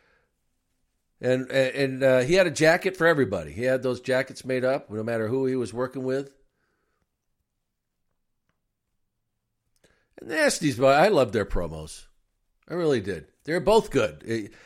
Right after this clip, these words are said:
you know, a lot of times in these tag teams, you had one guy that was kinda carried it. Uh, you know. But the guys they had back then, no,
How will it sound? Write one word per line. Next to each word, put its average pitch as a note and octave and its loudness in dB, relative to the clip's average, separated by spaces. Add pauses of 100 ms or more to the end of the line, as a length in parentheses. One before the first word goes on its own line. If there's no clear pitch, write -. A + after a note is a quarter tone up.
(140)
you C#3+ 2
know, D#3+ 6
a - 4
lot F#3 6
of A3+ -6
times D3+ 4
in B2+ -2
these A#2 -4
tag C#3 4
teams, C#3+ -2
you A#2+ 4
had G#2+ 2
one A2+ -2
guy A#2 4
that G#2+ -4
was G2+ -8 (120)
kinda G2+ -6
carried A#2 2
it. - -2 (960)
Uh, G2+ -2
you G#2+ -4
know. G#2 -2 (2500)
But C#3+ 2
the C3+ -6
guys G3 0
they D#3+ 4
had C3+ 2
back B2 2
then, E2+ -2
no, D#2+ -10